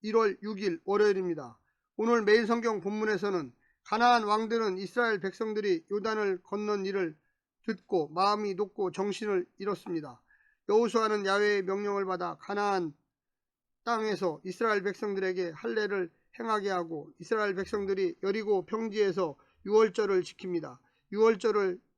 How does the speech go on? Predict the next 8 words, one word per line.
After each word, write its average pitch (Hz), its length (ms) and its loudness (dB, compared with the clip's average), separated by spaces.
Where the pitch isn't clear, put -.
다음 208 320 0
날 170 280 -2
이스라엘 208 400 -2
백성들은 190 640 -2
가나안 202 400 -2
땅의 196 260 -2
소산인 196 500 -2
무교병과 196 840 0